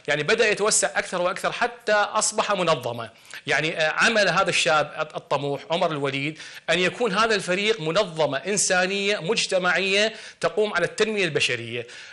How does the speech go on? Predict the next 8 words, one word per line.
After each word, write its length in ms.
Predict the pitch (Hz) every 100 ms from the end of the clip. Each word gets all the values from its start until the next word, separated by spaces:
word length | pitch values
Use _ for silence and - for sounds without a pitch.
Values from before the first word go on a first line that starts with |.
| -
بالتالي، 560 | 151 180 214 233 226 214
آه، 200 | 196 180
إن 80 | 165
شاء 200 | 214 190
الله 160 | 196
سيكتب 400 | - 220 220 170
له 100 | 185
التوفيق، 560 | 170 160 139 165 208